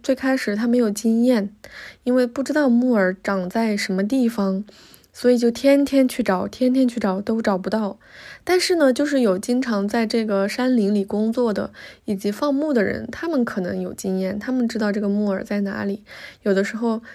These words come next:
就带上一两把。后来呢，我妈妈就起了这个主意，因为我妈妈特别擅长做生意，在这里面写的是。然后呢，就去收购，就花几块钱把这个木耳收购过来。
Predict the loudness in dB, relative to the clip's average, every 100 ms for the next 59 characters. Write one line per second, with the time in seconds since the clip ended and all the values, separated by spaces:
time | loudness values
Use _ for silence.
0 | -10 -6 -2 0 2 2 2 0 0 -2
1 | -4 -8 -14 -20 0 6 6 6 4 2
2 | 2 2 4 4 4 4 4 2 0 -14
3 | _ -8 0 2 2 4 4 4 2 0
4 | 2 4 4 6 4 4 2 2 4 4
5 | 2 2 2 2 2 -2 -6 -6 -2 0
6 | 2 0 0 0 -2 -4 -4 -2 -2 -2
7 | -4 -6 -8 -12 -14 -16 -16 -8 -4 0
8 | 2 2 2 -2 -14 0 4 4 2 -4
9 | -2 2 4 4 6 6 6 4 2 -10
10 | _ _ 0 4 6 4 0 _ -10 2
11 | 4 4 0 0 2 2 0 -2 -2 -2
12 | -2 -4 0 0 0 -2 -2 0 0 0
13 | 0 -2